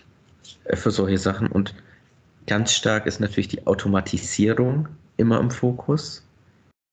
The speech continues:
Aber am Ende des Mit-, Tages, gesunde Mitarbeiter will jeder. Aber da nach Innovation zu suchen, passiert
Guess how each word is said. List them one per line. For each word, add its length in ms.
Aber 480
am 80
Ende 240
des 180
Mit-, 120
Tages, 580
gesunde 340
Mitarbeiter 600
will 120
jeder. 500
Aber 220
da 240
nach 160
Innovation 600
zu 140
suchen, 460
passiert 460